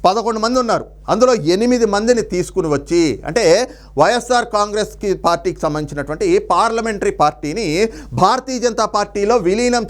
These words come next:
చేస్తాను అనేటువంటి ఒక ప్రతిపాదనని కేంద్ర పెద్దల దగ్గర అయితే పెట్టినట్లుగా, కేంద్రంలో ఉన్నటువంటి భారతీయ జనతా పార్టీ జాతీయ నాయకత్వం దగ్గర ఆయన ఈ ప్రతిపాదనని పెట్టినట్లుగా ఒక ప్రచారం అయితే జరిగింది.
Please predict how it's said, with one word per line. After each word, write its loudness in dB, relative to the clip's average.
చేస్తాను 0
అనేటువంటి -2
ఒక 2
ప్రతిపాదనని -2
కేంద్ర -2
పెద్దల -4
దగ్గర -2
అయితే -2
పెట్టినట్లుగా, -4
కేంద్రంలో -4
ఉన్నటువంటి -6
భారతీయ -4
జనతా -4
పార్టీ -2
జాతీయ 2
నాయకత్వం -2
దగ్గర -2
ఆయన 2
ఈ -2
ప్రతిపాదనని -2
పెట్టినట్లుగా 0
ఒక 4
ప్రచారం 0
అయితే -4
జరిగింది. -4